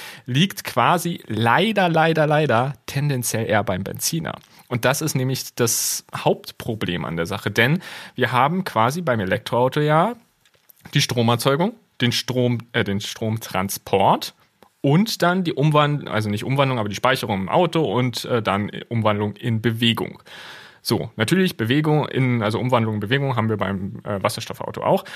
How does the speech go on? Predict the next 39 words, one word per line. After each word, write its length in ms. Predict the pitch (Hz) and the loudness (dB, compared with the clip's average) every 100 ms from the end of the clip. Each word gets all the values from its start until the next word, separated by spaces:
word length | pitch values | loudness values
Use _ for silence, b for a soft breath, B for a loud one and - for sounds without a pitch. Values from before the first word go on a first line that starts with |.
| B | B
Aber 440 | - 151 214 247 226 | 0 4 4 2 -2
wir 140 | 110 120 | -4 0
haben 160 | 143 | 0
quasi 300 | 147 131 127 | 2 2 2
dazwischen 640 | 113 107 170 185 147 165 185 - | 0 0 0 -2 -2 -4 -6 -14
viel 600 | - - - 240 247 240 | -10 -8 -6 -4 -2 -2
mehr 240 | 214 190 | 0 0
Schritte. 460 | 175 - 214 - - - | 0 -2 -2 -6 -8 -6
Wie 80 | 143 | -4
ich 120 | 156 | 0
gerade 200 | 139 135 | 0 0
schon 140 | - | 0
angedeutet 580 | 131 190 160 117 117 117 | -2 -2 -2 0 0 0
habe, 140 | 131 135 | 0 0
haben 80 | |
wir 80 | 151 | -2
die 60 | 165 | -2
Umwandlung 440 | 160 160 147 143 | -2 2 0 0
des 100 | 139 | -4
Stroms 300 | - 135 139 | -2 -2 -2
in 240 | - 156 123 | 0 2 4
Wasserstoff. 540 | 90 80 - 90 - | 2 0 -6 -6 -2
Dann 160 | 147 156 | 0 0
haben 80 | |
wir 80 | 147 | 0
den 100 | 139 | -2
Transport 560 | 135 135 139 - 151 170 | -2 -2 -2 2 2 2
des 140 | 123 | -2
Wasserstoffs. 400 | 101 - - 104 | -6 -6 -6 -4
Dann 180 | - 143 | 0 0
haben 140 | 165 | 0
wir 200 | 151 139 | -2 -4
wieder 300 | 175 240 - | -2 2 4
eine 160 | - 107 | 4 0
Umwandlung 420 | 107 107 107 113 | -2 0 0 0
des 160 | 113 110 | -2 -2
Wasserstoffs 460 | 113 127 - 135 - B B _ | -2 -2 -2 -4 -6 B B _
in 180 | 180 254 | 0 2
Strom. 580 | - - 113 113 151 | 0 -2 0 2 2